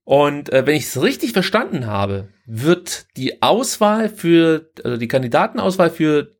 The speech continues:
die weiteren Präsidiumsmitglieder erst nach der Auswahl für die Präsidentschaftskandidaten, ähm, stattfinden. Also das läuft nicht parallel,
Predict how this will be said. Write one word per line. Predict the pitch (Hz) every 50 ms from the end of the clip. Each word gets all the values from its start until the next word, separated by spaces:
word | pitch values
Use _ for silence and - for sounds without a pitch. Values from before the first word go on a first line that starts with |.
| _ _
die | 180 - - _ - 139
weiteren | 120 151 165 170 151 143 127
Präsidiumsmitglieder | - 135 131 196 220 247 180 - - 135 123 117 - 131 143 165 180 185 185 - - - - - _ _ _
erst | - 143 139 139 - - _ _ _ _ _ _ _ _ _
nach | - 123 120 120 120 123 131 165 220 262 233 -
der | - 196 -
Auswahl | - 185 202 196 - - 180 180 180 180 - -
für | - - - - 156 156 160 160 156 151 147 147
die | - 151
Präsidentschaftskandidaten, | 147 143 143 135 160 190 208 160 - - - 107 101 98 98 92 - 113 95 92 _ _ _ _ _ _ _ _
ähm, | - 104 104 98 92 92 95
stattfinden. | - - - - - - 107 92 85 - 87 - -
Also | - 110 117
das | 113 120 117 - - - _ _ _ _ _
läuft | - - 127 135 143 - -
nicht | 185 190 -
parallel, | - 143 139 123 113 120 139 190 226 240 233